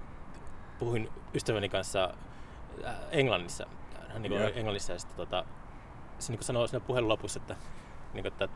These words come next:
Speaker 1: tai se jotenkin mainitsi silleen, että Charlie Watts on kuollut.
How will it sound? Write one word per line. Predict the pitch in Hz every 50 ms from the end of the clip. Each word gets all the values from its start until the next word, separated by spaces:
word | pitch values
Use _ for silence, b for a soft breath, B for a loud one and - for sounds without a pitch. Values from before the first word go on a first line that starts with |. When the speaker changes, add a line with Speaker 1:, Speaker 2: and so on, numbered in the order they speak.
| - - -
Speaker 1:
tai | -
se | - 147
jotenkin | 143 175 147 143
mainitsi | 147 143 139 120 104 - -
silleen, | - 101 95 90
että | - - - - - - - - - - - -
Charlie | - 107 98 98 95
Watts | 98 95 95 - - -
on | - -
kuollut. | - - 95 90 90 90 95